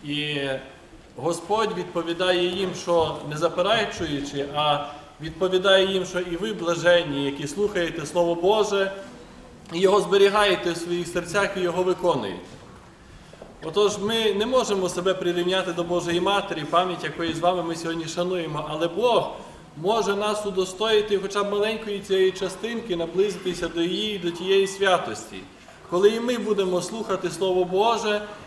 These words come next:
і зберігати його у своїх серцях і жити по йому. Сьогодні свято Різдво Божої Матері.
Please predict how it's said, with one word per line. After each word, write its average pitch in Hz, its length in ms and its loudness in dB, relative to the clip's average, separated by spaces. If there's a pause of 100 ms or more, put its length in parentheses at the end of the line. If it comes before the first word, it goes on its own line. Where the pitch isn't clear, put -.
і 165 60 -6
зберігати 180 680 0
його 170 260 -2
у 180 120 0
своїх 170 400 -6
серцях 175 400 -4 (160)
і 160 40 -6
жити 196 280 -4
по 180 160 -4
йому. 151 380 -4 (960)
Сьогодні 247 760 2 (240)
свято 240 460 -2
Різдво 220 360 0
Божої 233 420 -4
Матері. 202 520 0